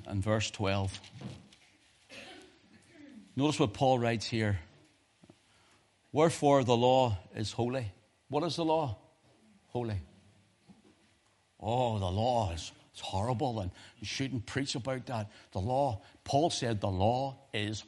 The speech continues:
holy." Do you know why it's so horrible? Because we're so unholy. The law is holy,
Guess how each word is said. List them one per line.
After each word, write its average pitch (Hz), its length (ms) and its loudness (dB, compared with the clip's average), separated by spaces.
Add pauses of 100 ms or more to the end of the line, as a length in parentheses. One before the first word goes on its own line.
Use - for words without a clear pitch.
(100)
holy." 104 400 0 (1040)
Do 131 80 0
you 143 60 4
know - 60 6
why 135 160 6
it's - 120 -4
so 135 120 -2
horrible? 120 340 4
Because 110 260 -4
we're 123 120 -4
so 123 260 -6
unholy. 131 400 -6 (2500)
The 113 180 0
law 131 480 8
is 120 160 -4
holy, 123 500 2